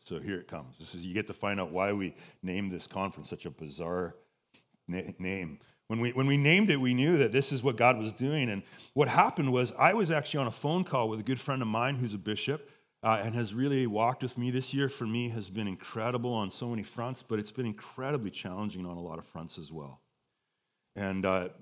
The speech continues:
Bishop Thad has been such a gift to me. Um, I meet with him about every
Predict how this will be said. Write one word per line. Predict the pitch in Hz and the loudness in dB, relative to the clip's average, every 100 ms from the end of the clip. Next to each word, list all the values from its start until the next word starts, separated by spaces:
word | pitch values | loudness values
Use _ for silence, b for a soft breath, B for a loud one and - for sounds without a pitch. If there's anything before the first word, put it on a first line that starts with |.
| - | -6
Bishop | - 143 123 | -4 -4 -6
Thad | - 104 110 117 101 b b b 107 | -2 2 4 2 -2 b b b -6
has | 104 95 - | -4 -4 -8
been | - 107 92 | -4 -4 -4
such | - 151 151 | -6 -6 -6
a | 117 | -4
gift | 98 123 - - | 0 0 -2 -8
to | |
me. | 101 123 113 98 95 - | -4 -2 0 -2 -4 -6
Um, | 92 92 98 | -4 -4 -2
I | 107 | 0
meet | 113 107 | -2 -4
with | 101 | -6
him | 117 110 | -4 -2
about | 101 95 | 0 0
every | 90 80 | -2 -8